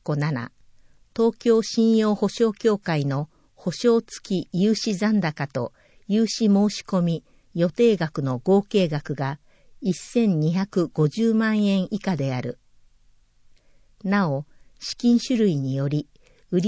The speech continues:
上が減少していること等の条件があります。また、創業支援資金の場合は、区内でこれから創業する方、または創業して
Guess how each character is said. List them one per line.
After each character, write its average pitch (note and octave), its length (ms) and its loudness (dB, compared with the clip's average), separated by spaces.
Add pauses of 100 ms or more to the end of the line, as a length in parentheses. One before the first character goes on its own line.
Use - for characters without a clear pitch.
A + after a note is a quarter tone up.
(100)
上 G#3 240 0
が F#3+ 140 0
減 F#3+ 240 2
少 A3+ 300 2
し - 100 -12
て G#3+ 140 2
い G#3+ 100 2
る G#3 100 2
こ G3+ 160 -4
と G3 300 -2
等 A3+ 220 4
の C#3 180 -2
条 G3 240 0
件 F#3+ 260 0
が C#3 120 -2
あ A#2+ 80 -6
り B2 120 -6
ま A#2+ 140 -8
す。 - 240 -18 (1200)
ま E3 160 -4
た、 F3 280 -4 (280)
創 A#3+ 340 2
業 A3 280 2
支 - 200 -4
援 G#3+ 240 0
資 - 120 -10
金 F3+ 240 -2
の C3 120 -2
場 D3 160 0
合 D3 220 0
は、 B2+ 160 -4 (520)
区 A#3+ 120 -2
内 F#3+ 260 2
で C3 120 -2
こ E3+ 160 -4
れ F#3 120 2
か G3 140 -4
ら F3+ 160 -2
創 A3 300 -2
業 G3+ 220 0
す - 180 -4
る F#3 100 0
方、 D#3 460 -6 (500)
ま F3 160 -2
た G3+ 200 -2
は D#3 240 -2 (140)
創 A3+ 320 2
業 G#3 260 0
し - 200 -10
て E3+ 220 -4